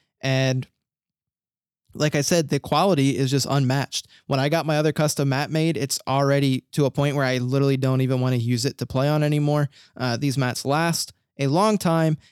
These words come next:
and they look phenomenal. The colors are vibrant. They're all stitched. Uh, I, I don't, what else do you want me to say? They're the best mats in the game. Go pick up yours. If you need any help, Jeremiah Rose, she's in the Discord. You can tag him.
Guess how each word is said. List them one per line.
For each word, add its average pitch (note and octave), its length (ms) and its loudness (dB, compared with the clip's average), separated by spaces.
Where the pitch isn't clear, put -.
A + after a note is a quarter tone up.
and C#3 160 0
they C#3 100 2
look C3 380 0
phenomenal. C#3 840 0
The - 100 -10
colors D#3+ 360 0
are D3 60 0
vibrant. C3 480 0
They're - 200 -4
all D#3 140 2
stitched. - 560 -2
Uh, B2 40 -4
I, B2 400 0
I B2+ 120 -4
don't, C#3 220 -2
what D#3 200 0
else F3+ 120 2
do - 60 -2
you F#3+ 40 4
want F#3 100 2
me F#3 60 2
to F3+ 60 2
say? E3 260 -2
They're C#3 100 0
the C#3+ 100 2
best D3 220 2
mats D3 220 0
in D3 40 -2
the C#3+ 80 -2
game. C#3 300 0
Go D3 220 0
pick E3 180 0
up E3 180 0
yours. C3 380 0
If C3 200 -6
you C#3 60 2
need D3+ 220 2
any C3+ 160 0
help, G3+ 320 0
Jeremiah D3+ 440 2
Rose, C#3 220 2
she's G3 180 0
in F3+ 120 2
the D3 80 2
Discord. C3+ 480 0
You C3+ 60 0
can B2+ 120 -4
tag C#3+ 300 0
him. C#3 160 0